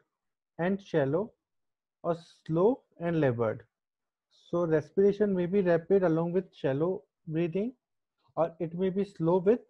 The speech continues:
labored breathing. There is fall in cardiac output and increase in capillary permeability, which leads to an increase in the extracellular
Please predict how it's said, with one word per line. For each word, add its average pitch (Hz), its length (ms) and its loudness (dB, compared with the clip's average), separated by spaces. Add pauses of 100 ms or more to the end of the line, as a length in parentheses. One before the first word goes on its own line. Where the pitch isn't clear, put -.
(220)
labored 135 460 0
breathing. 110 440 -8 (2500)
There 165 180 4
is 214 120 0
fall 180 300 6
in 214 120 0
cardiac 156 420 4
output 196 500 0 (680)
and 175 180 -2
increase 170 480 -2
in 196 300 -2 (120)
capillary 147 500 0
permeability, 180 840 -2 (1120)
which 165 240 -4
leads 175 480 0
to 208 160 8
an 196 220 4
increase 175 500 2
in 180 140 2
the 185 80 4
extracellular 170 1000 2